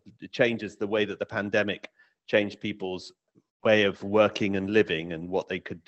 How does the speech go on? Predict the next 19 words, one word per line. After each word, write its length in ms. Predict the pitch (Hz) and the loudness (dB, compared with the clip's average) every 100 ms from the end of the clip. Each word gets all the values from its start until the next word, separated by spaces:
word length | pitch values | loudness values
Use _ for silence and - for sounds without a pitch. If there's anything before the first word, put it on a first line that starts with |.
| - | -12
and 180 | 95 85 | -8 -8
how 200 | 95 92 | 2 2
they 120 | 90 | 2
could 220 | 85 95 - _ | -4 -8 -10 _
see 380 | - - - 123 | -20 -8 0 2
themselves 520 | 110 98 - 95 87 - | 2 -4 0 -2 -2 -2
doing 280 | 120 92 85 | 0 0 -2
that. 260 | 78 80 _ - - - | -6 -8 _ -20 -18 2
Um, 320 | 110 107 107 - - _ | 4 4 2 -8 -20 _
what 180 | - 156 | 4 4
about, 560 | 165 180 170 156 156 - | 6 6 8 8 6 2
for 160 | - | -2
example, 640 | 156 147 156 147 160 156 135 | 0 6 6 6 6 4 4
Ukraine? 500 | 143 - 160 113 90 - | -2 4 6 6 0 -4
How, 320 | 120 117 92 | -2 -2 -2
have 140 | 117 | -6
you 80 | 123 | -8
seen 280 | 120 139 123 | -8 -6 -2
that? 340 | 123 120 92 | 0 0 -2